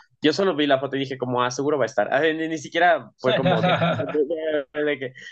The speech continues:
Speaker 1: de que si está haciendo viral, de que es de la vida real y desde lucha, dije como, "Ah, seguro le va a gustar". Seguro va,
Speaker 2: Sí.
Speaker 1: va a estar ahí en la conversación.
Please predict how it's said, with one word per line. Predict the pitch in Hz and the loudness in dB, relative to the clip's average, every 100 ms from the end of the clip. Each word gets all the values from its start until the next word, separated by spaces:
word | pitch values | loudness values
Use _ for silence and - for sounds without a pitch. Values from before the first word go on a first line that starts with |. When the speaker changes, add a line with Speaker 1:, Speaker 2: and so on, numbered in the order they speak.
| - | -2
Speaker 1:
de | 127 | 2
que | 127 | 4
si | 131 139 | 4 2
está | 139 175 | 4 6
haciendo | 185 185 170 | 6 4 2
viral, | 151 143 139 143 | 2 2 2 0
de | 135 | 0
que | 135 | -2
es | |
de | 127 | 0
la | 131 | 0
vida | 127 | 2
real | 123 123 | 2 2
y | 127 | 0
desde | 120 120 123 | -2 -4 -4
lucha, | 123 127 135 | -4 -4 -2
dije | 127 123 | -2 -4
como, | 120 110 | -8 -8
"Ah, | - - | -8 -8
seguro | - 147 135 | 2 4 6
le | |
va | 107 | 4
a | |
gustar". | 95 - - _ _ _ _ _ - | 2 -2 -10 _ _ _ _ _ -2
Seguro | - 151 147 | 4 6 6
va, | 127 123 | 4 4
Speaker 2:
Sí. | 117 107 123 - 123 | 2 -2 -6 -8 0
Speaker 1:
va | |
a | 120 | 0
estar | 123 120 | 2 0
ahí | 120 | 2
en | 120 | 0
la | 113 | -2
conversación. | 113 101 92 95 - 90 | -4 -4 -4 -6 -8 -8